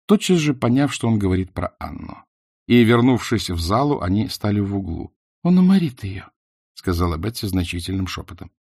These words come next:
«Это невозможно, невозможно». «Я рад, что вы так думаете», — сказал Степан Аркадьевич, покачивая головой с серьёзным и страдальчески сочувственным выражением лица. «Я для этого приехал в Петербург».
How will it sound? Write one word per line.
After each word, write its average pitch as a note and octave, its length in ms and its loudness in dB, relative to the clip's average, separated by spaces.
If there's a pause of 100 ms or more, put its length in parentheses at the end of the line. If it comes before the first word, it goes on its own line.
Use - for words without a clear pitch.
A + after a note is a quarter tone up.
(180)
«Это A#2+ 180 -6
невозможно, G3+ 580 4
невозможно». F#3 720 0 (920)
«Я A#2 240 2
рад, A#2+ 220 2
что - 200 -4
вы E2 80 -2
так E2+ 160 -4
думаете», — F2 440 -2 (180)
сказал G#2 380 2
Степан F#2 300 0
Аркадьевич, G#2 420 -4
покачивая F2+ 600 -2
головой F#2 500 -4 (160)
с - 100 -10
серьёзным B2 640 2
и G2 220 0
страдальчески A#2+ 800 -4
сочувственным G#2 760 -2
выражением F2 600 0
лица. - 420 -8 (600)
«Я G#2 160 0
для A2 140 4
этого G#2+ 340 2
приехал A#2 380 -2
в - 60 -18
Петербург». C3 540 -6